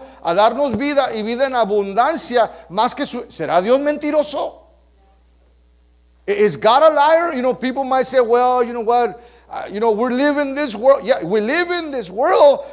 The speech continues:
but we're not of this world. Vivimos en este mundo, sí, pero no somos de este mundo, dice la Biblia. Entonces, Dios vino a darte, ¿verdad?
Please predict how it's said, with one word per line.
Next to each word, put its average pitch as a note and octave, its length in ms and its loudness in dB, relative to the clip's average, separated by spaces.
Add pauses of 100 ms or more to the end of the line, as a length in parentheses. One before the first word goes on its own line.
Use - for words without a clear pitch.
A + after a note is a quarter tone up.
but C4+ 160 0
we're D4 200 -2
not D#4 220 2
of E4 140 4
this D4+ 180 0
world. D4+ 420 0 (1200)
Vivimos G#3+ 420 -2
en C4+ 80 -4
este C4+ 240 -6
mundo, C#4 260 -4
sí, B3 300 -6
pero G#3 160 -2
no G#3+ 100 -6
somos C#4+ 380 -2
de A#3 60 -6
este - 200 -8
mundo, D4 540 -12 (420)
dice C#3+ 200 -12
la D#3+ 80 -4
Biblia. B3+ 340 -12 (1500)
Entonces, - 480 -4 (320)
Dios A3 480 4
vino C#4 240 -2
a C4 60 4
darte, C4 640 2
¿verdad? G#3+ 500 0